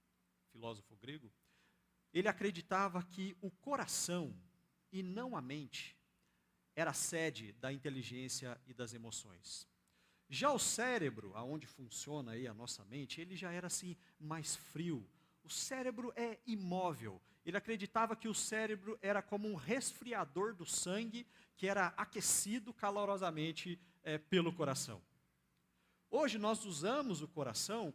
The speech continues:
como figura de linguagem. Porque, na verdade, quem comanda os nossos sentimentos, quem divide as nossas opiniões e os nossos sentimentos, é o nosso cérebro.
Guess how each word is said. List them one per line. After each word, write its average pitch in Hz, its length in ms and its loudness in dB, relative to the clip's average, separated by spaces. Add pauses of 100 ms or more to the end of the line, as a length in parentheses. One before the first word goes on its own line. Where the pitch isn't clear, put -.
como 220 260 -2
figura 208 420 0
de 220 120 -2
linguagem. 185 560 0 (1000)
Porque, 185 240 4
na 233 140 6
verdade, 220 460 4
quem 233 220 -2
comanda 247 760 8
os 175 200 6
nossos 175 380 0
sentimentos, 175 960 -4 (240)
quem 220 180 4
divide 214 600 4
as 190 160 6
nossas 180 440 2
opiniões 196 760 2
e 190 40 -2
os 151 140 0
nossos 156 320 -2
sentimentos, 165 960 -6 (760)
é 202 80 -2
o 196 60 -4
nosso 185 260 -8
cérebro. 220 420 -10